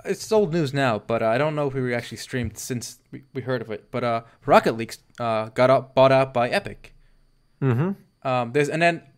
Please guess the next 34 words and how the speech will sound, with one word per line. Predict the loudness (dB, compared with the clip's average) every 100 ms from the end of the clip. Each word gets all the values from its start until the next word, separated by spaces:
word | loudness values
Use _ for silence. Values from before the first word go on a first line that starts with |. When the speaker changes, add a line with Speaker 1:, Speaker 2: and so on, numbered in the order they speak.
| -16
Speaker 1:
besides | -8 4 6 6
that, | 6 4
in | 0
the |
two | -6 -4
weeks | -4 -4
we've | -6
been | -2
gone, | 0 2 0
a | -6
few | -8 -2 0
other | 0
big | -2 -4 0
games | -2 -2 -6
became, | -12 -4 -4 -2
um, | -2 -2 -2 -6 _ _ -8
got | -4
announced | 0 0 -2
that | -4
they | -4 -2
were | -2 -2 -2 -6 -20 -20 -20 -18 -20 -18 -20 -10 -4
Epic | -2 0
Games | -2 -4
exclusives. | -8 -8 -6 -6 -8 -12 -20 _ _ _ _
So | -16 -12
the | -6 -6
internet's | -4 -6 -4
still, | -4 -2
you | -2
know, | -2
whining | 0 0 0
about | 0 -2
that. | -2 -2 -4 -14 -20 -20 _ -8
Um, | -4 -2 -2 -4